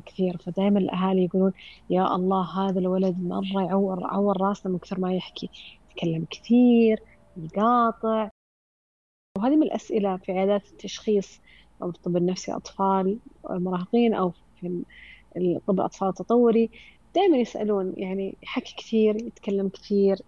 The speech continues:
يقاطع، ما يسكت، صعب إنه يسوي كنترول على كلامه، وهم فعلًا هم يتكلمون كثير. اضطراب فرط الحركة وتشتت الانتباه يسبب، يسبب ضعف مهاراته الاجتماعية. بس كيف ياخذ؟ هو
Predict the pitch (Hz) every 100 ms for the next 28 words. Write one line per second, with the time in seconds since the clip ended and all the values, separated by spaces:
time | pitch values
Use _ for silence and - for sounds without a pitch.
0 | - 185 185 185 180 180 - 175 190 175
1 | - 196 190 190 185 190 - - 196 -
2 | - - - - - - 185 196 196 185
3 | - 202 196 208 190 196 180 190 190 196
4 | 190 196 196 233 277 - 415 359 196 220
5 | 233 - 302 311 339 - 381 - _ -
6 | - - 269 392 - 277 226 - 214 -
7 | - 196 208 190 190 190 190 - 190 -
8 | 269 - - 185 277 247 220 220 233 -
9 | 190 196 202 196 - - 185 175 175 170
10 | 185 _ _ _ - - 392 392 294 214
11 | - 190 190 311 302